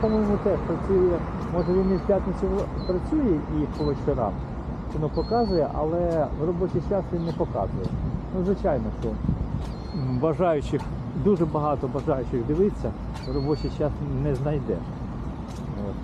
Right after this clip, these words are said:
А тут все, воно заточено під бізнес, під доходи, тільки доходів нема, зразу закривається, тому що не виживе. Е, в С Ш А я зробив висновок, що дуже сильна конкуренція у всьому.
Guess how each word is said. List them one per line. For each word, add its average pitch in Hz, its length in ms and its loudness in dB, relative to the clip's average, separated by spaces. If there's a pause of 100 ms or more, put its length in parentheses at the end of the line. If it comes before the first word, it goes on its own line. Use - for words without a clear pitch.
А 127 120 -2
тут 175 100 2 (100)
все, 175 220 4 (240)
воно 156 300 0 (680)
заточено 160 600 2
під 156 180 2
бізнес, 165 380 2 (1040)
під 143 160 -2
доходи, 170 420 2 (100)
тільки 151 220 -2
доходів 160 500 0
нема, 175 320 0 (680)
зразу 147 320 0
закривається, 135 640 0 (100)
тому 123 140 -6 (100)
що 120 100 -4 (600)
не 160 80 4
виживе. 139 380 2 (1000)
Е, 123 40 0 (200)
в 180 60 4
С 156 80 4 (100)
Ш 190 80 2
А 160 160 2 (2000)
я 165 100 4
зробив 165 320 4
висновок, 143 480 0
що 143 100 2
дуже 139 360 0
сильна 127 280 2
конкуренція 175 600 2
у 180 140 6
всьому. 120 480 2